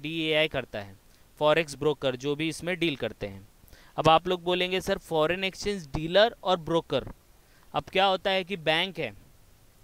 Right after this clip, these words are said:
बैंक एकदम हाई लेवल पे फॉरेन एक्सचेंज में डील करती है। बैंक जो है वो फ-, हायर लेवल पे डील करती है, मतलब जिसमें एक दो लाख डॉलर का इन्वॉल्वमेंट हो।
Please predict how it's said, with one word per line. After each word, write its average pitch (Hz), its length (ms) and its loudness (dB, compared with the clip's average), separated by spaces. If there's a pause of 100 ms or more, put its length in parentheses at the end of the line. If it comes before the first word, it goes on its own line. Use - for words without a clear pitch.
(340)
बैंक 175 360 2
एकदम 196 360 0
हाई 175 220 2
लेवल 190 280 0
पे 220 320 -2 (800)
फॉरेन 180 300 2
एक्सचेंज 190 320 -6
में 185 140 -2
डील 180 180 2
करती 147 400 -2
है। 98 180 -14 (1900)
बैंक 170 300 2
जो 185 180 0
है 170 220 2
वो 208 300 -2 (260)
फ-, 143 360 0 (120)
हायर 151 360 2
लेवल 180 280 0
पे 180 120 -4
डील 160 220 -2
करती 147 280 -4
है, 143 60 -4
मतलब 151 320 -6
जिसमें 165 380 -6
एक 156 280 -2
दो 160 140 -6
लाख 160 280 2
डॉलर 151 400 -2
का 156 120 -2
इन्वॉल्वमेंट 143 640 -2
हो। 104 160 -10